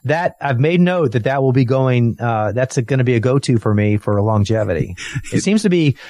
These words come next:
Speaker 1: extra hardy, resistant to a lot of the things the other plants succumb to.
Speaker 2: Yeah, especially with all the changes going on.
Speaker 1: Yeah.
Speaker 2: W-, one aha moment I've noticed, uh,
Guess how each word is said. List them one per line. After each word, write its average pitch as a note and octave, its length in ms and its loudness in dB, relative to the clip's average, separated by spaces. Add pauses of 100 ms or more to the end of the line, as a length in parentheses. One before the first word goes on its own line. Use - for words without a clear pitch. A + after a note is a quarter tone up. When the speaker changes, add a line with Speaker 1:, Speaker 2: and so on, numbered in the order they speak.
(140)
Speaker 1:
extra F3 300 -2
hardy, C3+ 460 -2 (440)
resistant D3 560 0
to B2 380 2
a - 20 0
lot C3+ 200 -2
of C#3 60 0
the C3 80 4
things B2+ 220 0
the B2 80 2
other A#2 160 0
plants A2 320 -2
succumb G#2 300 0
to. - 180 -4 (340)
Speaker 2:
Yeah, E3+ 200 -2
especially D3 440 -2
with B2+ 140 0
all C#3 140 0
the A#2+ 80 0
changes C#3+ 460 -2
going A#2+ 300 0
on. C3+ 240 2 (280)
Speaker 1:
Yeah. G#2+ 380 0
Speaker 2:
W-, E3+ 140 -2
one C4+ 280 0
aha F3 520 -4
moment D#3+ 380 2 (400)
I've D#3+ 200 0
noticed, E3+ 640 0
uh, C3+ 200 -2